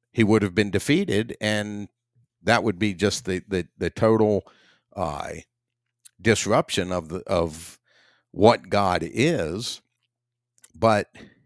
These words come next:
he didn't. And that's why the enemy was tempting him in the desert and tempted him at other times as well, because all's he, the devil knew, the enemy of God knew that all's I gotta do is get him to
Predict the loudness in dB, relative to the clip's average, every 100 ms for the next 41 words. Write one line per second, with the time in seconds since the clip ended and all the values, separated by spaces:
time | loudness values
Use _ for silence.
0 | _ -8 0 0 0 -4 -18 _ _ _
1 | _ _ _ _ _ -4 0 0 -4 -12
2 | _ _ _ _ 2 2 2 -2 -2 -2
3 | -4 -6 -10 _ -6 -2 -2 -2 -4 -6
4 | -8 -12 _ -4 -2 -2 -2 0 -4 -4
5 | -4 -6 -8 -4 -2 -2 -4 -10 -12 _
6 | _ _ -4 -2 0 0 0 0 0 -4
7 | -10 -8 -2 0 0 -2 -2 -4 -4 -8
8 | -4 -2 -2 -4 -8 -8 _ -20 -20 _
9 | -4 2 4 4 2 2 0 -2 -2 -4
10 | -8 -2 0 2 2 2 0 0 2 0
11 | -2 -6 _ -8 -4 -2 -2 0 -2 -2
12 | -2 0 0 2 2 2 2 0 0 -2
13 | -4 -2 -2 0 0 0 0 -2 -2 -4
14 | -6